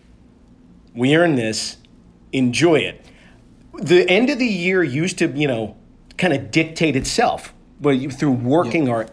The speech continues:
Speaker 1: asses off through those shows. W-, what do you expect to be different now? I mean, it, it's, cannabis, the business is not going away. It's essential.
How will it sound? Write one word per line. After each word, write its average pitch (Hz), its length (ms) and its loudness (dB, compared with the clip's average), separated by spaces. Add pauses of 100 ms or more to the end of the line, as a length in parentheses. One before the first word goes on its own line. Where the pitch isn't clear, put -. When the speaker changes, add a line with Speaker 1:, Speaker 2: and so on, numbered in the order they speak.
Speaker 1:
asses 135 460 0
off 92 240 -8
through 107 160 -6
those 101 180 -8
shows. 127 440 -4 (300)
W-, 320 200 0
what 165 260 0
do 262 60 0
you 285 80 2
expect - 420 -2
to 294 80 2
be 202 140 -2
different 180 420 0
now? 135 300 0
I 120 80 -2
mean, 135 180 2
it, 139 220 -2
it's, - 320 -2 (320)
cannabis, 240 560 2 (220)
the 185 60 2
business 175 460 2
is 143 160 -4
not 139 320 0
going 170 260 2
away. 170 380 0
It's 139 220 -6
essential. 151 560 -2